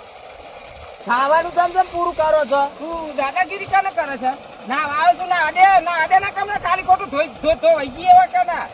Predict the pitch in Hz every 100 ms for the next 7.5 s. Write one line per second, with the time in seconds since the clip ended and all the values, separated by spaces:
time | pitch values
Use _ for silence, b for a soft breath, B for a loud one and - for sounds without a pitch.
0 | - 185 220 294 302 302 277 294 311 320
1 | 320 311 320 320 320 294 311 - - -
2 | - - - - - - 339 392 392 403
3 | 392 330 320 349 - - - - - -
4 | - - - 170 247 254 294 285 302 226
5 | 302 247 - - - - - - - -
6 | - - - - 254 285 359 392 370 381
7 | 415 427 427 359 -